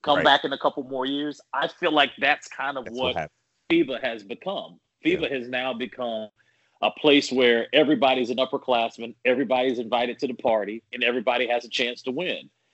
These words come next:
Speaker 1: And I think when we don't put our best and brightest out there, uh, we're gonna get exposed like this. And
Speaker 2: For
Speaker 1: the seventh
Speaker 2: sure.
Speaker 1: place finish is not exactly what I thought that they would finish.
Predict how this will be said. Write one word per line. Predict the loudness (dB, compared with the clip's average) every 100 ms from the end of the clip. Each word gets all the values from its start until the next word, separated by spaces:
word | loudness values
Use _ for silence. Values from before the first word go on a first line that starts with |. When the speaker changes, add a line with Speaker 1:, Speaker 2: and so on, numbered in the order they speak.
| _ _
Speaker 1:
And | 4 4
I |
think | 4 2 2
when | 0
we | 2
don't | 4 2 2
put | 0 2
our | 0
best | 0 -2 -2 _
and | -6
brightest | 2 2 2 -4 -8 -4
out | -4 -4
there, | -6 -6 -10 _ _ _ _ -6
uh, | -4
we're | -2 2
gonna | 2 2
get | 0
exposed | -2 -4 -2 0 0 -2
like | -6 -6
this. | -12 -14 -12
And | -10
Speaker 2:
For | -2
Speaker 1:
the |
seventh | 2 2 2
Speaker 2:
sure. | 2
Speaker 1:
place | 2 2
finish | -2 -2 0 -2
is | -2
not | -4 -4
exactly | -2 0 2 4
what | 2
I | 0 0
thought | 2 2 2
that | -2
they | 0
would | 0 -2 -4
finish. | -4 -4 -8